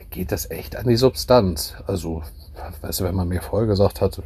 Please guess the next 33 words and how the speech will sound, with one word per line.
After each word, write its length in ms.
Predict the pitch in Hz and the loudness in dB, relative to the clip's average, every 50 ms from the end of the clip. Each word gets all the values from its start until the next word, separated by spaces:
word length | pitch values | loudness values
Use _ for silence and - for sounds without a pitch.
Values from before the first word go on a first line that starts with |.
| - | -10
musst 220 | 92 92 - - - | -10 -10 -8 -6 -6
am 160 | 76 76 - | -8 -8 -2
Tag 260 | - - 104 - - | 0 0 0 0 -2
drei 200 | - - 95 98 | -4 -2 0 0
Stunden 300 | - - - 110 107 110 | 0 0 0 0 2 4
reden. 400 | 107 110 120 120 - 92 82 - | 6 8 8 6 6 2 -4 -6
Ja, 140 | - - - | -8 -10 -10
pf, 240 | - - - - - | -10 -12 -12 -10 -10
meine 200 | - 82 87 92 | -8 -8 -6 0
Güte, 260 | 90 110 117 - 92 | 0 0 2 0 -2
drei 180 | 85 - 82 85 | -6 -6 -6 -4
<laughs> 0 | |
Stunden 380 | - - - - - - - | -4 -2 -4 -4 -4 -4 -6
reden 420 | 98 - - 110 110 120 107 113 101 | -4 0 4 6 6 6 6 6 4
mache 180 | 92 90 - | 4 2 0
ich 140 | 104 92 - | -2 0 4
gerne, 320 | - 123 120 101 92 87 90 | 4 6 6 6 2 0 -2
ist 120 | 90 - | -8 -8
kein 280 | - - - 104 101 98 | -8 -6 -4 -4 -4 0
Problem. 540 | - 110 101 117 120 120 104 98 95 87 - - - - - - - - - - - - - - - - - - - - - - - - - - - - | 0 2 6 8 8 8 8 8 4 2 -2 -6 -14 -18 -18 -18 -18 -18 -18 -18 -18 -18 -18 -20 -20 -20 -20 -20 -20 -20 -20 -20 -20 -20 -20 -18 -12 -6
Aber 580 | - 98 98 98 98 101 98 98 98 95 95 - - | -2 0 2 4 6 6 6 6 6 4 0 -4 -6
es 180 | - - - | -6 -6 -6
fällt 460 | - - - - 107 110 151 165 - - | -6 -6 -2 2 4 4 4 4 4 4
einem 160 | 135 139 135 | 4 6 6
manchmal 400 | 110 107 120 - - - 139 135 | 6 4 2 2 0 -2 -2 0
schwer, 420 | - - - 101 104 120 135 - - - - | -2 -2 -2 2 4 4 4 4 2 -4 -6
sich 320 | 104 98 233 - - - | -2 0 0 0 -2 -4
echt 320 | - - - - - - - | -10 -10 -10 -10 -10 -12 -12
auf 160 | - - - | -12 -6 -4
die 100 | - 139 | -4 -2
Gruppen 340 | - - 123 131 - - 107 | -2 -2 -4 -4 -4 -6 -4
einzustellen. 840 | 107 123 135 143 - - - 95 - - 101 92 92 90 90 92 - - - - - - - - - - - - - - - - - - | -2 -2 -2 -2 -4 -4 -6 -6 -6 -6 -6 -6 -4 -6 -8 -8 -10 -14 -18 -20 -20 -20 -20 -20 -20 -20 -20 -20 -20 -20 -20 -20 -16 -6
Also 420 | - - 104 90 92 90 - - | -4 -2 -2 -2 -2 -6 -8 -10